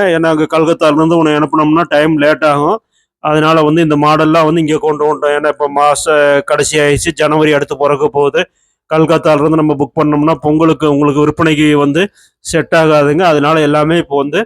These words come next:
உனி வரக்கூடிய சரக்குலாம் இங்க ஈரோடு வந்துருங்க. அதனால வந்து உங்களுக்கு வேணுங்கிறவங்க நீங்க வந்து, அ, நேரடியா வாங்க, வந்து எடுத்துக்கலாம். நேரடியா வர முடியாதவங்க ஆன்லைன்லயும் கூட எடுத்துக்கலாங்க.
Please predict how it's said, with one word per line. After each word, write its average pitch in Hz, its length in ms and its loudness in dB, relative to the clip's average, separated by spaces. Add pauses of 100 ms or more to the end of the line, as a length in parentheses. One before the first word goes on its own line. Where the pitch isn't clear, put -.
(440)
உனி 165 160 0
வரக்கூடிய 165 480 2
சரக்குலாம் 156 440 0
இங்க 151 140 0
ஈரோடு 156 380 0
வந்துருங்க. 147 340 0 (200)
அதனால 156 280 0
வந்து 156 240 -2 (480)
உங்களுக்கு 160 380 0
வேணுங்கிறவங்க 156 580 2 (720)
நீங்க 165 260 0
வந்து, 156 240 0 (380)
அ, 160 60 0 (140)
நேரடியா 165 520 2
வாங்க, 160 320 2 (160)
வந்து 165 280 -4
எடுத்துக்கலாம். 156 500 -2 (140)
நேரடியா 175 380 0
வர 160 140 2
முடியாதவங்க 165 580 0 (520)
ஆன்லைன்லயும் 175 600 2
கூட 170 120 2
எடுத்துக்கலாங்க. 156 440 0